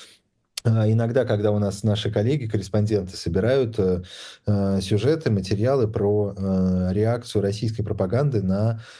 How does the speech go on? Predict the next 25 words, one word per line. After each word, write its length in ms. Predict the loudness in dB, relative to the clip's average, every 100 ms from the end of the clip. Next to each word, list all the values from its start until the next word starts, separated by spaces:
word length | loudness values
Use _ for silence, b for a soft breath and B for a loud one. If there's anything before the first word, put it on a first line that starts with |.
| B 0
э, 280 | 2 2 0
какие-то 440 | 0 0 -2 0
самые 540 | 0 0 0 2 0
там, 320 | -2 -4 -4 -8 _ _ _ B B B
э, 480 | -4 -2 0 -2 -4 -6
какие-то 280 | -2 0 2
яркие 480 | 2 4 2 0 0
новостные 400 | 0 0 -2 -2
поводы. 460 | -2 -6 -6 -8 -14 B B B B _
И 420 | 0 2 4 4
меня 360 | 4 2 2 0
все-таки 600 | 0 0 0 0 -2 -2
спустя 400 | -2 -4 0 0
столько 360 | 2 0 0 0
лет, 320 | 0 -2 -6 _ _ -20 -4
э, 40 |
а, 720 | 0 0 0 -6 -8 -8 -2 0
особое 800 | 0 -2 -4 -12 0 2 4 2
впечатление 560 | 0 -4 -4 -2 0 0
на 80 | 0
меня 260 | 0 0 0
всегда 280 | 0 -2 0
производит 440 | -2 -2 -2 0
Андрей 260 | 0 2 2
Норкин. 460 | 0 -4 -6 -8